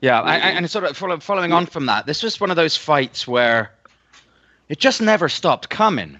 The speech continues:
Speaker 1: right? It was just building and building and building in waves. And you think,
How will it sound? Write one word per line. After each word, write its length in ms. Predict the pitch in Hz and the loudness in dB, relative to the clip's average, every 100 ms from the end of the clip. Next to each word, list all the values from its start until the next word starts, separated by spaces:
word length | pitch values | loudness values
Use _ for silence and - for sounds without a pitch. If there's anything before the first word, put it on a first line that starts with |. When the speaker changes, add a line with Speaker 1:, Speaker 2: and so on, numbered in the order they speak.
| - | -2
Speaker 1:
right? 300 | 131 170 170 | 2 2 0
It 160 | 185 180 | -6 -6
was 100 | 156 | -6
just 320 | 196 - - | -6 -8 -4
building 480 | 180 202 196 160 139 | 0 2 0 -4 -4
and 180 | 131 117 | -8 -2
building 400 | 165 165 143 123 | -2 -2 -4 -6
and 160 | 120 | -6
building 380 | 131 156 135 127 | 0 0 0 -2
in 120 | 123 | -2
waves. 360 | 143 170 110 113 | 0 2 0 -2
And 80 | 135 | -6
you 80 | |
think, 240 | - 143 | -4 -4